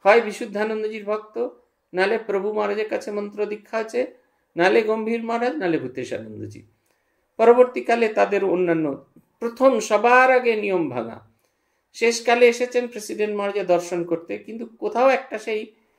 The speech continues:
এই, সাই-, এই কেরোসিনের টিন, ইট রেখে যাওয়ার মতো কাউকে একজনকে বলে গেছে, "এই তোর পেছনে আমার লাইনটা থাকলো।"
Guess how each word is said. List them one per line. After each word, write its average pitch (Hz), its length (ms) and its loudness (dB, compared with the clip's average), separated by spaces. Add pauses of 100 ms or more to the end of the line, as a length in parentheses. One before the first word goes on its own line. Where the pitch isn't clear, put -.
(260)
এই, 185 380 6
সাই-, 190 360 2
এই 180 360 0
কেরোসিনের 214 480 -4 (120)
টিন, 233 300 -10
ইট 220 380 -10
রেখে 208 260 -2
যাওয়ার 202 280 4
মতো 190 420 -4 (260)
কাউকে 208 280 4
একজনকে 214 340 0
বলে 190 220 -2
গেছে, 190 220 -2
"এই 240 60 2
তোর 226 220 -6
পেছনে 220 320 -6
আমার 202 140 -2
লাইনটা 147 400 2
থাকলো।" 120 400 -8